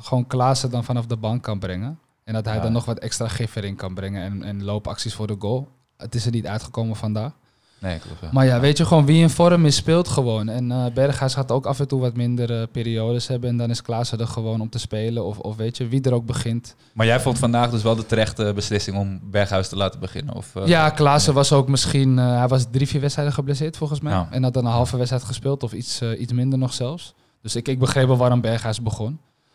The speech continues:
Speaker 1: Maar, eh, ja, ik denk, eh, dat de volgende wedstrijd, hij heeft ook amper gewisseld eigenlijk.
Speaker 2: Ja.
Speaker 1: Eh, ik had wel wat meer wissels willen zien, maar goed, Ten Hag wilde het gewoon, eh, laten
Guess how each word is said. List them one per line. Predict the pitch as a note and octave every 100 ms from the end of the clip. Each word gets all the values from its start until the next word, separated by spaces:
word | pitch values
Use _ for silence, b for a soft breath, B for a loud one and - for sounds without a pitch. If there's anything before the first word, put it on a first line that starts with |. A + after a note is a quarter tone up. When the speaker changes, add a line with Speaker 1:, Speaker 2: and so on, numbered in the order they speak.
| _
Speaker 1:
Maar, | - B2 B2 B2 B2 B2
eh, | A#2
ja, | A#2 G2+
ik | A2+
denk, | B2+ C3 B2+
eh, | C3 C3
dat | B2+ B2+
de |
volgende | - C#3 C#3+ C3+
wedstrijd, | B2+ B2 A#2+
hij | B2
heeft | C#3+
ook | -
amper | C#3+ D3
gewisseld | B2 B2+ B2+ - C3+
eigenlijk. | A2 C3 C3+ F#3+ - _ _ _ _
Speaker 2:
Ja. | G#2 G2+ -
Speaker 1:
Eh, | A2+
ik | A#2
had | C3+
wel | B2
wat | B2+ A#2+
meer | B2 B2+
wissels | B2+ C3 A2+
willen | A#2+ A#2+
zien, | - C#3
maar | B2+
goed, | A2+ A2+ -
Ten | A#2
Hag | A#2 A#2
wilde | A#2+ A#2
het | A2+
gewoon, | - A2 G#2+ G#2+
eh, | G#2+
laten | G#2+